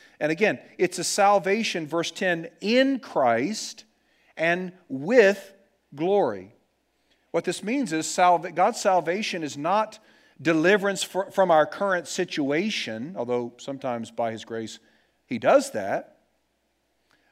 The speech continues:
God's salvation is not prosperity right now. It's not, uh, as, as some churches even have in their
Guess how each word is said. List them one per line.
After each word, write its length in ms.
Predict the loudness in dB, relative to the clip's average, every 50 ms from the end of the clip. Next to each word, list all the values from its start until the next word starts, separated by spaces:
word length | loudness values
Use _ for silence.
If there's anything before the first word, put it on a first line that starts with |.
| 0
God's 220 | 4 4 4 4 4
salvation 560 | 4 4 4 6 4 0 0 0 -4 -6 -6
is 160 | -6 -6 -2
not 300 | -2 -2 -2 -2 -4 -6
prosperity 960 | 2 6 6 6 6 4 0 -4 0 2 4 4 6 6 6 6 4 2 0
right 340 | 4 4 4 4 4 2 -2
now. 440 | -2 0 2 2 2 2 2 0 -2 -6 -20 -10 -4
It's 220 | -2 -2 -2 0 0
not, 400 | 0 2 2 2 0 0 0 2
uh, 240 | 4 4 4 4 4
as, 160 | 2 0 0
as 380 | 0 0 -2 0 0 -2 -4 -2
some 220 | -2 -2 -2 -2
churches 400 | -4 -4 -4 -4 -4 -4 -4 -4
even 160 | -2 -2 -2
have 240 | 0 2 2 2 2
in 100 | 0 -2
their 300 | 0 0 0 0 0 -2